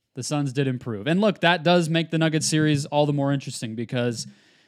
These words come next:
you can feel like that team is a juggernaut, and then you can remember that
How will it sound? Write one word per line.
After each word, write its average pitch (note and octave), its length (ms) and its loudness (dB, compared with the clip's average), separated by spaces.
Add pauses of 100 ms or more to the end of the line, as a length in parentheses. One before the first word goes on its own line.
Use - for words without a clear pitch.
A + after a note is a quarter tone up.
you C#3 100 -4
can D3+ 180 -2
feel E3 380 2
like D3 220 2
that D3 200 2
team D3+ 180 0
is C#3 120 2
a C#3+ 40 2
juggernaut, C3 580 0
and B2+ 120 -2
then C3 80 0
you B2+ 140 -2
can C3 120 0
remember B2+ 380 0
that A#2 320 -2